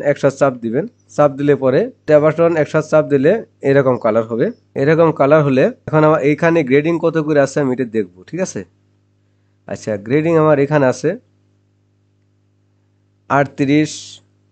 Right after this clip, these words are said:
ঊনচল্লিশ, চল্লিশ, একচল্লিশ, বিয়াল্লিশ, তেতাল্লিশ, চুয়াল্লিশ, পাঁচচল্লিশ, ছেচল্লিশ, সাতচল্লিশ। এক সিএম করে গ্রেডিং আছে। আর এখানে কি আছে?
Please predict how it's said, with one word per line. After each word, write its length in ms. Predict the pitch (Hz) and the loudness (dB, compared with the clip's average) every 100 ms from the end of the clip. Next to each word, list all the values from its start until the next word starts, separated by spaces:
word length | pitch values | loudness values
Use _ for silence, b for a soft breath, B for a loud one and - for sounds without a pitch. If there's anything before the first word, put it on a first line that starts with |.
| _ _ _ _ - | _ _ _ _ -4
ঊনচল্লিশ, 680 | 131 139 139 131 135 143 139 - | 0 0 0 -2 0 -2 -4 -6
চল্লিশ, 400 | 139 135 131 135 139 | -4 -2 0 -2 -2
একচল্লিশ, 380 | 135 - 131 135 123 | -4 -6 -4 -4 -2
বিয়াল্লিশ, 320 | 131 127 135 135 | -2 0 -2 -4
তেতাল্লিশ, 380 | 131 135 127 131 | -6 -4 -6 -6
চুয়াল্লিশ, 320 | 139 127 127 127 139 | -4 -4 -4 -6 -6
পাঁচচল্লিশ, 480 | 127 135 123 139 143 | -8 -8 -8 -8 -8
ছেচল্লিশ, 360 | 135 127 131 135 - | -12 -10 -8 -6 -6
সাতচল্লিশ। 440 | 131 - 95 85 - _ _ _ _ - | -6 -8 -10 -12 -18 _ _ _ _ 0
এক 180 | 139 139 | 0 0
সিএম 200 | 143 139 | 0 0
করে 160 | 139 147 131 | 2 0 0
গ্রেডিং 240 | 123 127 113 | 0 0 0
আছে। 180 | - 139 240 _ _ _ _ _ _ _ - | -2 -6 -6 _ _ _ _ _ _ _ -8
আর 480 | 110 110 110 110 107 107 104 _ _ _ _ _ _ _ _ _ _ _ _ _ _ _ _ _ _ _ _ _ | -4 0 0 0 -2 -6 -14 _ _ _ _ _ _ _ _ _ _ _ _ _ _ _ _ _ _ _ _ _
এখানে 400 | - 139 165 165 165 | -4 -2 0 2 0
কি 80 | 147 139 | 2 2
আছে? 220 | 143 - | 2 0